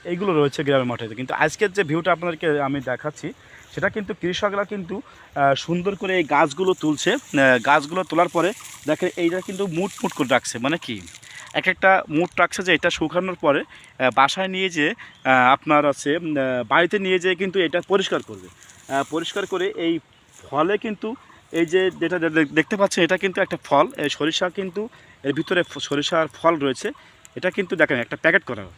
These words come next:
এটা কিন্তু একটা ভাষায়, আমরা গ্রামের ভাষায় কিন্তু বলি, আহ, যে মাঠে শুকানোর পরে, এই শুকানোর পরে কিন্তু এটা, আহ, এই যে আপনার দেখতে পাচ্ছেন, এটা কিন্তু,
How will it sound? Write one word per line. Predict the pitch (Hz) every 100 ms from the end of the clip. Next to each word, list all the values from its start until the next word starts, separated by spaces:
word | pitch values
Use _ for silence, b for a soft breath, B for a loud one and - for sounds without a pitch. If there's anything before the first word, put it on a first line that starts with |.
| - - - _ b b b 131
এটা | 156
কিন্তু | 202 202
একটা | 202 - 175
ভাষায়, | 135 - 160 190 -
আমরা | 143 147 151 147 143 123
গ্রামের | 160 160
ভাষায় | 156 196
কিন্তু | 190 185
বলি, | 160 156 202
আহ, | - - - - 131 131
যে | 127
মাঠে | 131 139 175
শুকানোর | - 170 190 -
পরে, | 156 139 -
এই | 147
শুকানোর | 143 143 175 185
পরে | 170 165
কিন্তু | 180 190 165 185
এটা, | 151 175 185
আহ, | - - - - 135 -
এই | 170
যে | 160 180
আপনার | 175 185 160
দেখতে | 156 202
পাচ্ছেন, | 202 190
এটা | 160 196
কিন্তু, | 196 202 - 220 226